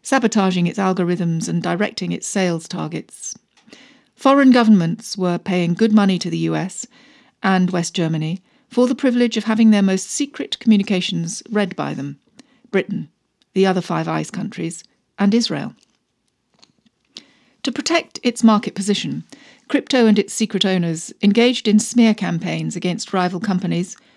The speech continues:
and plied government officials with bribes funded by the C I A. There are many examples of the use made of crypto by the West. For example,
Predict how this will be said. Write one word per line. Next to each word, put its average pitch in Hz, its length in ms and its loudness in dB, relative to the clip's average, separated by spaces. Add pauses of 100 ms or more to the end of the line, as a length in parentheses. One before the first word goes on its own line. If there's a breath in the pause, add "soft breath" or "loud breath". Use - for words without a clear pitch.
(400 soft breath)
and 214 180 2
plied 262 340 2
government 214 340 4
officials 190 460 -4
with 190 140 -4
bribes 170 440 -2
funded 190 320 0
by 165 160 -4
the 175 80 -6
C 170 240 -4
I 160 140 -6
A. 147 320 -6 (1200 soft breath)
There 233 120 6
are 247 60 8
many 269 300 8
examples 165 560 -4
of 170 100 -12
the 165 80 -6
use 165 240 -4
made 165 220 -2
of - 80 -14
crypto - 340 -6
by 151 180 -6
the 156 100 -6
West. 147 420 -6 (800)
For 202 180 0
example, 156 600 -6